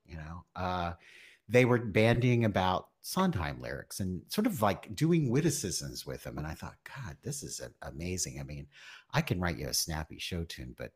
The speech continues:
you know, words, you know, I sort of draw the line at just sort of being facile with words that way. So I always admire it. And John was one of those people. And I was actually introduced to him,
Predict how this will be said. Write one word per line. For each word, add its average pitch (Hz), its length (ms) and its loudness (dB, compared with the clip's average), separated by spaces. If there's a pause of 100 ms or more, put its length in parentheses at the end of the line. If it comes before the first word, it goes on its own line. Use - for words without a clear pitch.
(120)
you 92 120 -6
know, 60 200 -10
words, 131 720 6 (520)
you 123 80 -2
know, 82 200 0
I 101 140 4
sort 107 220 0
of 87 160 -6 (160)
draw 92 260 6
the 80 120 0
line 82 460 0
at 67 120 -10 (680)
just - 220 -4
sort 131 180 -4
of 80 100 -12
being 92 180 -4
facile 82 800 -2
with 64 200 -14
words 69 380 -10
that - 240 -10
way. 110 300 -12
So - 180 -4
I 110 120 2
always 87 760 0
admire 69 460 -10
it. - 160 -16 (100)
And 92 300 -4
John 90 260 -2
was 87 160 -6
one 82 120 -6
of 76 100 -6
those 73 200 -8
people. 80 540 -8
And 104 300 0 (1200)
I 127 120 6
was 117 180 4 (120)
actually 131 600 2
introduced 104 480 -2
to 101 80 -4
him, 87 500 -4